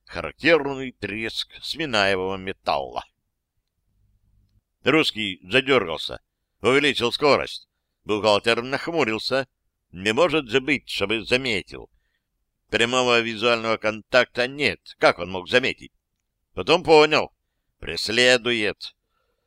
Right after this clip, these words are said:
Русский кого-то преследует, причём направляется от города.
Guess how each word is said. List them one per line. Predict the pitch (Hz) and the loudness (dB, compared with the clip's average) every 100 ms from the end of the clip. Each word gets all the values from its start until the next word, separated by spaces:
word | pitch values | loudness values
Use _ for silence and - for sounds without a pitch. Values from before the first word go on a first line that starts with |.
| _ | _
Русский | - 147 180 - 160 151 | 0 2 4 0 -2 -2
кого-то | 131 127 143 139 131 | 0 2 2 2 -2
преследует, | 117 107 107 117 120 117 110 104 90 87 - - - - | -4 -6 0 2 2 2 -2 -6 -6 -8 -6 -8 -8 -12
причём | 82 - 135 143 | -8 -2 -2 -2
направляется | 131 113 117 117 131 131 - 123 | -4 0 0 4 4 4 2 -2
от | - 120 123 - | 2 0 0 -8
города. | 113 135 127 101 73 | 0 4 4 2 -2